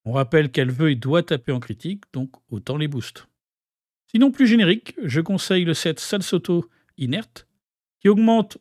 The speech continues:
son taux critique, et lorsque ce dernier atteint cinquante pour cent, ça booste les dégâts de son ultime et de son attaque de suivi de quinze pour cent. Donc là, pas besoin de se baser sur l'allié, c'est plus versatile,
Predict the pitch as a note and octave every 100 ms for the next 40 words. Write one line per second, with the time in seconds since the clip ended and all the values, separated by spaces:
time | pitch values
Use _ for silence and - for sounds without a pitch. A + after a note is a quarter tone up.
0 | _ - - A#3 G#3+ F#3+ D#3 B2+ B3 -
1 | - _ _ _ _ - B2+ G3+ G3+ -
2 | - F#3+ F#3 F#3+ E3 C3+ B2+ B2+ A#2 G#2+
3 | A#2+ - G3 C4 _ _ _ _ _ D3
4 | B2+ E3+ B3+ - F#3 E3+ D#3+ D#3 B2+ C#3
5 | A#2 G#2+ E3+ G#3 B3 _ _ _ _ C#3+
6 | C3 B2 - C3+ B2 F3+ D3+ B2+ - D3
7 | E3 B2 - D#3+ - D3+ - B2+ - _
8 | _ _ _ _ _ _ _ - A#2+ F#3
9 | F3+ - F3 D#3 F3 D#3+ C#3+ C#3 - A#2
10 | A2+ C#3+ B3 - A#2 A#2+ A2+ G#2+ A#2 -
11 | G#3